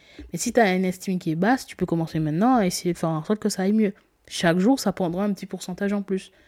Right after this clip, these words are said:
Et chaque jour, tu t'aimeras un peu plus. Et puis un jour, tu seras tellement en paix que t'auras des bonnes relations, et cetera. Ça va vibrer l'amour et,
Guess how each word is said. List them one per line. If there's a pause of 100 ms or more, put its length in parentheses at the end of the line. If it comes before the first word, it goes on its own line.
(480)
Et
chaque
jour,
tu
t'aimeras
un
peu
plus. (760)
Et
puis
un
jour,
tu
seras
tellement
en
paix
que
t'auras
des
bonnes
relations,
et
cetera.
Ça
va
vibrer
l'amour
et,